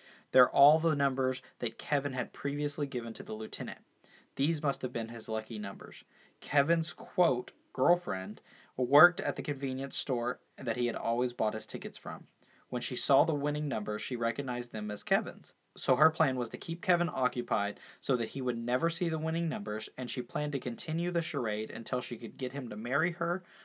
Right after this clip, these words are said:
which happens, and then she could inherit the money by murdering him. But Monk figures it all out before she can finish Kevin off. So this was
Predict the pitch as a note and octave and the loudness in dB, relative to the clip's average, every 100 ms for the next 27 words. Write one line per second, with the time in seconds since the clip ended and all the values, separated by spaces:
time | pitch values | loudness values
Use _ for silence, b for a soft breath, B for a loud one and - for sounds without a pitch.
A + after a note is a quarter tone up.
0 | b B2 - - B2+ G2+ G2+ G#2 - B | b 0 0 4 2 2 -4 -8 -12 B
1 | B _ C3 B2+ C#3 D3+ C#3+ C#3 A2+ - | B _ -2 0 0 0 -2 -2 -2 -4
2 | C#3+ B2+ B2 A2+ G#2+ G#2+ G2+ G2 G2+ G#2+ | 2 4 4 -2 -4 -4 -4 -4 -2 -4
3 | G2+ F2+ E2+ F2 - _ _ b b b | -4 -8 -12 -16 -16 _ _ b b b
4 | b b C#3+ D#3 C3 B2 - - C#3 E3+ | b b 8 10 10 6 0 0 0 0
5 | - D#3+ C#3 B2+ A#2 A#2 D#3 D3+ B2+ - | 0 2 4 4 2 4 6 6 4 2
6 | A#2+ B2 A2+ - A2 G2+ A#2 A2 G#2+ - | -2 -2 -4 -4 -8 -8 -8 -8 -4 -4
7 | G#2 G#2 F2+ - - _ _ _ _ b | -4 -4 -8 -12 -20 _ _ _ _ b
8 | b B2 C3 D3+ D3 - - | b -4 -2 0 -2 -2 -10